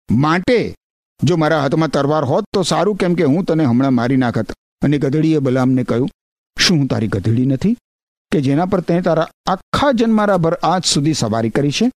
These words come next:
તને એમ કરવાની કોઈ દહાડે મને ટેવ હતી?" અને તેણે કહ્યું, "ના." ત્યારે યહોવાએ બલામની આંખો ઉઘાડીને તેણે યહોવાના દૂતને પોતાની તરવાર હાથમાં લઈને માર્ગમાં ઊભેલો જોયો, અને તેણે માથું નમાવીને તેને દંડવત કર્યા.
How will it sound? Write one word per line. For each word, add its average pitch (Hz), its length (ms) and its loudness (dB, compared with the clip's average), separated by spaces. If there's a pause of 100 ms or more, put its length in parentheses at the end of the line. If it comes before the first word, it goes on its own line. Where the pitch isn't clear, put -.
(360)
તને 202 160 0
એમ 214 260 2
કરવાની 254 360 0
કોઈ 247 180 0
દહાડે 202 300 2
મને 220 420 2 (120)
ટેવ 151 200 0
હતી?" 269 320 2 (360)
અને 160 140 0
તેણે 123 220 0
કહ્યું, 139 220 0
"ના." 202 200 0 (520)
ત્યારે 247 240 2
યહોવાએ 247 480 0
બલામની 196 440 2
આંખો 175 260 0
ઉઘાડીને 160 480 0
તેણે 135 260 0
યહોવાના 139 380 0
દૂતને 127 340 0
પોતાની 117 340 -2
તરવાર 117 320 -2
હાથમાં 113 340 0
લઈને 110 200 0
માર્ગમાં 107 420 0
ઊભેલો 123 300 0
જોયો, 156 280 2
અને 190 180 0
તેણે 165 300 0
માથું 147 460 0
નમાવીને 190 500 2
તેને 147 240 2
દંડવત 135 560 0
કર્યા. 120 340 0